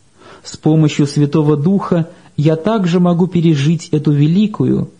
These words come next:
небесную радость. Каждый верующий в Сына Божия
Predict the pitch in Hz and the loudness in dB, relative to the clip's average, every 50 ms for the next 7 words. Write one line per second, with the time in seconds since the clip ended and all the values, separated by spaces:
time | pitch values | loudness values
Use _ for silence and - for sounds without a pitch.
0 | _ - 147 147 156 151 156 226 247 233 - - 202 196 196 190 185 156 135 135 | _ 0 2 2 4 4 2 2 0 0 0 0 2 2 4 4 2 2 2 2
1 | 135 127 127 143 127 123 - - - - - - - _ _ _ _ _ _ - | 2 2 0 0 -2 -2 -4 -8 -14 -20 -20 -20 -20 _ _ _ _ _ _ -20
2 | - - - _ _ - 165 170 165 151 151 156 156 147 156 180 175 165 156 151 | -20 -20 -20 _ _ -2 0 0 2 2 2 2 2 2 2 2 2 2 2 2
3 | 147 139 139 - - 139 131 - - - - 247 220 202 196 160 151 170 170 165 | 2 0 -2 -2 -4 -4 -4 -6 -6 -2 0 2 2 2 2 2 2 2 2 2
4 | 156 143 147 156 147 143 139 143 | 2 2 2 2 2 0 0 -2